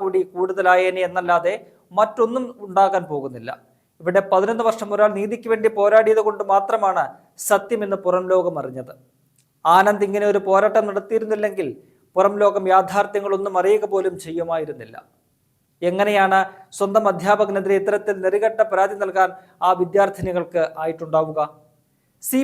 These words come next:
പി എം എസ് എഫ് ഐയെ ക്രിമിനലുകളെ നിർമ്മിക്കാനുള്ള സംഘടനയായിട്ടാണോ കാണുന്നത്? എസ് എഫ് ഐക്കാരും സി പി എം നേതാക്കളും കൂടി ഈ സംസ്ഥാനത്തെ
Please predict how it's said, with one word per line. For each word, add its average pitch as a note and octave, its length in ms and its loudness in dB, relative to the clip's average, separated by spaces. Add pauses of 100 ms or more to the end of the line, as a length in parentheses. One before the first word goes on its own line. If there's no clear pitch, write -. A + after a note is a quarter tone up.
പി C#4 180 -2
എം C4+ 80 4 (200)
എസ് - 160 2
എഫ് C4 160 2
ഐയെ A#3+ 180 4 (100)
ക്രിമിനലുകളെ B3 560 2
നിർമ്മിക്കാനുള്ള A3+ 600 0 (140)
സംഘടനയായിട്ടാണോ G#3 1040 0
കാണുന്നത്? C3 400 -6 (920)
എസ് E3 160 -2
എഫ് G3 160 -2
ഐക്കാരും G#3 380 4 (460)
സി B3 200 -2
പി C4+ 120 -2
എം B3+ 100 -2
നേതാക്കളും A#3+ 500 2
കൂടി A3 220 0 (360)
ഈ A#3+ 120 0
സംസ്ഥാനത്തെ A3+ 500 -2